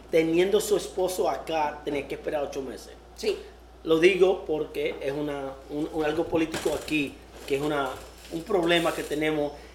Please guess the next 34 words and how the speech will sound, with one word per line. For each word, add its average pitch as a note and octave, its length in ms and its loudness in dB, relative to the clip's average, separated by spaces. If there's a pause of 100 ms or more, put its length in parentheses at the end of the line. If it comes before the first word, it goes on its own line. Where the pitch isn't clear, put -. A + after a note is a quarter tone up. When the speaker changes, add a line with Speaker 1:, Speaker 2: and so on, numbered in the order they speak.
(140)
Speaker 1:
que D3+ 140 2
si D3 180 -6
cerramos E3 420 -2
la G3 120 4
frontera F3 340 -2
no D#3+ 120 -6
queremos, E3+ 500 -2
no D#3+ 160 -2
queremos E3+ 280 -2
dejar E3 320 0
inmigrante D#3 400 -4
entrar, D#3 380 -4
no D3+ 100 -6
es D#3 80 -6
porque - 320 -10
no C#3+ 160 -8
queremos, C#3 480 -6 (320)
es - 140 -6
que D3+ 300 -2 (1300)
se D#3 340 0
brinca G#3+ 500 2
la G3 140 4
línea D#3+ 480 -2
por C#3 160 -8
una D3+ 100 -4
Speaker 2:
Ok. G3 60 -6
Speaker 1:
persona E3 320 -6
que D#3+ 80 -10
lo C3+ 60 -8
está C3+ 140 -6
haciendo C3+ 280 -6
correcto B2+ 400 -10
como A#2 180 -12
usted. G#2 240 -14